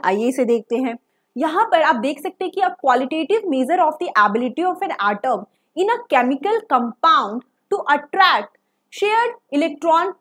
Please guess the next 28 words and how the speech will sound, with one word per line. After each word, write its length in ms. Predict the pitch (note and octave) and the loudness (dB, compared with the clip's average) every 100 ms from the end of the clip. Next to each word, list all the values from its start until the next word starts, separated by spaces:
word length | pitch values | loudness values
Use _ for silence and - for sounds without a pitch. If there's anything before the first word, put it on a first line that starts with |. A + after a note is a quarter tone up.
| - | 0
to 200 | F#4 - | 0 2
itself 600 | - - - C#4+ C#4+ - | -2 -2 0 0 0 -6
is 240 | B3 B3 - | -6 -6 4
called 340 | C4+ C#4 - _ - | 6 6 0 _ -6
electron 640 | G#3+ G#3+ C4 B3+ D4+ B3 | -4 -4 -2 -2 -2 -6
negativity। 580 | F3 F3+ G3 E3+ _ G#2 _ _ _ | -8 -10 -12 -14 _ _ _ _ _
आइए 180 | - D#4+ | -2 0
इसे 120 | E4+ D#4+ | -2 -2
जरा 160 | C4+ C#4 | -2 -2
समझते 400 | - F#3+ - F#3+ | -6 -8 -12 -16
हैं। 80 | - _ _ _ _ - | -16 _ _ _ _ 2
जैसे 300 | G4 G4 B3+ | 2 4 -4
कि 140 | - | -2
अगर 240 | - E4+ A4+ | 0 0 0
hydrogen 500 | D4+ B3+ A3+ C#4+ E4+ | 0 0 0 -2 -2
का 100 | G4 G4 | -2 0
molecule 480 | B3+ G#3+ G#3+ C4 | 0 -2 -4 -4
है 60 | B3 - | -4 -2
एच 220 | A#3 - | -4 -4
टू, 140 | A3+ F3+ _ - | -10 -10 _ -10
वहां 320 | A3 B3 G4 G#4+ | -6 -2 0 2
पर 280 | G4+ B3+ - _ _ - | 4 4 2 _ _ -2
hydrogen 500 | C#4+ C4+ D4+ D4+ G#4+ | 0 2 0 -2 -2
के 100 | A4 | -2
molecule 500 | D#4+ B3+ B3+ D#4+ G4 | 0 0 0 -2 -2
के 120 | G#4+ | -4
formation 580 | G#4+ B3+ G#3+ B3 B3+ F#4 | 0 0 0 -4 -4 -4
में 120 | C#4+ | -4